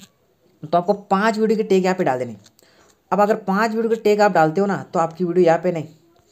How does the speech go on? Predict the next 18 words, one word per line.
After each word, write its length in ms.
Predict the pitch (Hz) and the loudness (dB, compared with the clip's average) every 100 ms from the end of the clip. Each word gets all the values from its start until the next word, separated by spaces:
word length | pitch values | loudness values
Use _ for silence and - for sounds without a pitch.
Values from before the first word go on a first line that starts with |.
| _ _ - | _ _ -8
आपकी 220 | 156 175 | -6 -2
वीडियो 180 | 170 165 | -2 0
यहाँ 160 | 151 | 0
पे 80 | 156 | 0
आएगी 180 | 135 131 | -2 -4
दोस्तों, 400 | 127 123 - _ 123 | -6 -10 -20 _ -10
यहाँ 160 | 123 | -10
पे 120 | 113 110 _ _ _ _ _ _ _ _ _ | -10 -18 _ _ _ _ _ _ _ _ _
सर्च 240 | - 135 117 | -10 -10 -10
में। 100 | 110 _ _ _ _ _ _ _ _ - | -18 _ _ _ _ _ _ _ _ -12
अब 100 | - | -4
कोई 120 | 190 | -2
बंदा 200 | 185 185 | 0 -2
सर्च 180 | 185 180 | -4 -4
करेगा, 180 | 185 196 | -2 -2
सब्सक्राइब 360 | 170 - 180 | -4 -6 -6
कैसे 240 | 175 165 165 | -4 -4 -2
बढ़ाएं। 240 | 127 110 | -4 -8